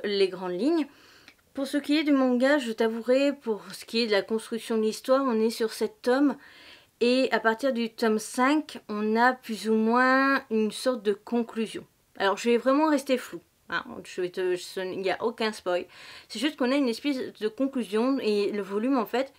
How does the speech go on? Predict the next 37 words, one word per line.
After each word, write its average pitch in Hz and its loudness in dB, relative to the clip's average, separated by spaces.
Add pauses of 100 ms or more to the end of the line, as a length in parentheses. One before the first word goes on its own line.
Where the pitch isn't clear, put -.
(580)
c'est - 0
un 240 6
volume 254 0 (160)
entier 320 0
pour 277 -6
nous 220 2
expliquer 262 -6
en 208 -4
fait - -6 (340)
tout. - -2 (840)
Tout, 208 -4
enfin 180 -2
l'univers, 180 -2
le 185 4
lieu, 196 0 (460)
pourquoi 254 2
il 226 6
y - 6
a - 2
ces 196 -4
créatures, 247 -2
comment 262 2
il 226 2
y 220 8
a 208 8
eu 214 -2
ces 202 -10
créatures, 269 -6 (360)
pourquoi 285 0
ils 226 2
en 226 4
sont 220 -6
venus 220 2
à 175 -4
faire 190 -2
ça 226 2
à, 180 -10